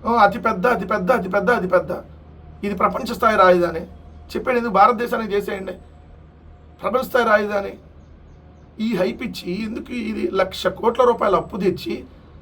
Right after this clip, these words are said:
లక్ష ఎకరాలను బీడు, బీడు భూమిగా మార్చి ఇది ప్రజా రాజధాని ఎలా అవుతుంది? ప్రజలకు సంబంధం లేకుండా కేవలం భూములు ఇచ్చిన రైతులకు మాత్రమే సంబంధం.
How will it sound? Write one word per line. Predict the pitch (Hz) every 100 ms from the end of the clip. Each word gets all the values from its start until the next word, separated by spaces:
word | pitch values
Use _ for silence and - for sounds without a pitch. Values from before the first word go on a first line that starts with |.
| -
లక్ష | 165 196 - 233
ఎకరాలను | 202 185 247 254 220
బీడు, | 180 214 233 -
బీడు | 175 214 233
భూమిగా | 220 220 185
మార్చి | 156 170 170 165 180 - - - - - - - - - 226
ఇది | 254
ప్రజా | - 202 254
రాజధాని | 262 247 240 220
ఎలా | 190 214
అవుతుంది? | 208 190 190
ప్రజలకు | 180 180 208
సంబంధం | 185 185 185 185
లేకుండా | 175 170 170 165 - - - - - -
కేవలం | 208 240 269 226
భూములు | 214 240 240
ఇచ్చిన | 226 220
రైతులకు | 208 190 190
మాత్రమే | 196 185 254
సంబంధం. | 269 208 170 -